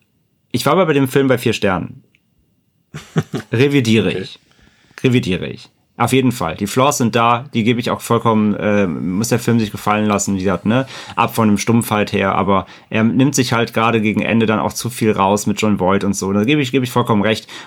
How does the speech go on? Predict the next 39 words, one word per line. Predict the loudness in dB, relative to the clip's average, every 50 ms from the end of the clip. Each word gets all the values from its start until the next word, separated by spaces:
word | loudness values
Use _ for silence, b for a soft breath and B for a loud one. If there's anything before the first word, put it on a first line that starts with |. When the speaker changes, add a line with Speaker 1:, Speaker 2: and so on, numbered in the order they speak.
| B
Speaker 1:
und | B 0
gibt | 0 0 0 0
der | 0 0
Schlange | 2 2 0 0 2 2
dann | 0 0 0
auch | 0 -2 -4
zu | -4 -4 0 2 2
wenig | 4 4 2 0 -2 -4 -12 _ _ _ _ _ _ _ _ _ -12 -6
Zeit | -2 0 2 2 0 0
zu | -2 -4 0
glänzen | 2 2 2 2 2 2 2 2 2 2 0 -4 -6
und | -6 -4 -4 -4 -4 -8
verschwendet | -8 -4 -2 -2 0 2 2 2 2 2 2 0
dann | 0 0
halt | 0 0 0
dann | 0 2
doch | 0 0 -2
auch | -4 -6 -6
zu | -8 -8 -6
viel | -4 -4 -4
Zeit | -2 -2 -2 0 0
dann | 0 -2
wieder | 0 0 0
mit, | 0 0 -2 -4 -8 -6
mit | -6 -6 -4 -2 -2
den, | -2 0 0 -2
mit | -2 0
den | 0 2 2
Menschen | 4 4 2 2 2 0 -2 -2
an | -2 -2
sich, | -4 -6 -6 -4 -2
was | -2 0
ich | 2
ja | 2
bei | 2 2
Monsterfilmen | 0 0 0 -2 -2 0 0 2 2 0 0
eh | 0 2 2
nie | 2 2
mag. | 0 -2 -4 -8 -10 -14